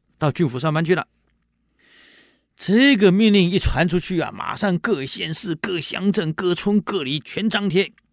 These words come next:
以后只要身上带的是锄头、镰刀等生产工具的、农具的，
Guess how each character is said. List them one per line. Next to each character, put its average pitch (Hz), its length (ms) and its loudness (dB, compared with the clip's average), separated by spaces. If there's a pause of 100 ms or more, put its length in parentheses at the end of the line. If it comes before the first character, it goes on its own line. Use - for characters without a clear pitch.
(240)
以 156 200 -4
后 233 260 2
只 131 180 -8
要 185 180 2
身 220 220 0
上 196 180 2
带 196 140 -2
的 165 120 0
是 196 200 -2 (280)
锄 - 240 -4
头、 202 320 2 (100)
镰 165 260 -4
刀 226 300 -2 (300)
等 185 400 0 (100)
生 247 360 0
产 123 300 -4
工 269 280 2
具 226 160 2
的、 123 160 -4
农 147 320 0
具 214 160 0
的， - 180 -6